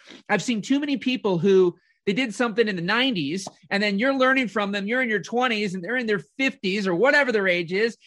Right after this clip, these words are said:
and they're like, "Well, this is how it needs to be done," and they haven't re-updated to the twenty-first century. And so they're telling you, "Well, you gotta do this and that, and it'd probably take you about fifteen years."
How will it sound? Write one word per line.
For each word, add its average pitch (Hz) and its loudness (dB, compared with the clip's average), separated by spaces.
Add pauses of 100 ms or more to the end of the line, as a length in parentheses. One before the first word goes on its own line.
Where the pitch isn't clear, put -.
(100)
and 180 -6
they're 220 -2
like, 208 -2
"Well, 202 2
this 262 0
is 262 -2
how 262 4
it 247 0
needs 254 -4
to 233 -10
be 247 -8
done," 247 0
and 180 -4
they 214 -6
haven't 254 0
re-updated 220 -2 (260)
to 214 -2
the 220 -4
twenty-first 240 2
century. 208 -4 (260)
And 214 -8
so 277 -2
they're 247 -2
telling 269 0
you, 214 -2
"Well, 262 4
you 233 -2
gotta 247 -2
do 185 -6
this 262 -6
and 208 -4
that, 240 2
and 247 0
it'd 156 -8
probably 254 -2
take 240 -6
you 247 -8
about 233 -2
fifteen 247 -8
years." 277 -8